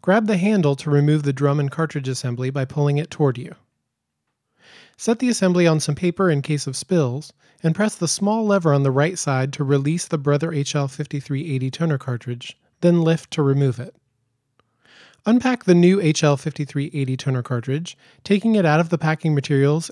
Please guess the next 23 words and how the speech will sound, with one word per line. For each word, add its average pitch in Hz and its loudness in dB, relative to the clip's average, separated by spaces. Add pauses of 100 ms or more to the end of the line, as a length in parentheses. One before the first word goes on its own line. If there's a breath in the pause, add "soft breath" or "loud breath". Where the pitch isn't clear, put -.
and 147 2
removing 143 2
it 160 -4
from 165 0
the 160 2
bag. 139 -4 (760 soft breath)
Tilt 233 -2
the 240 -2
cartridge 180 0
back 147 4
and 147 -2
forth 208 -2
a 147 -4
few 139 -2
times 135 -2
to 147 -4
help 151 -2
the 147 -8
toner 185 2
inside 151 0
distribute 143 -2
more 139 0
evenly. 135 -4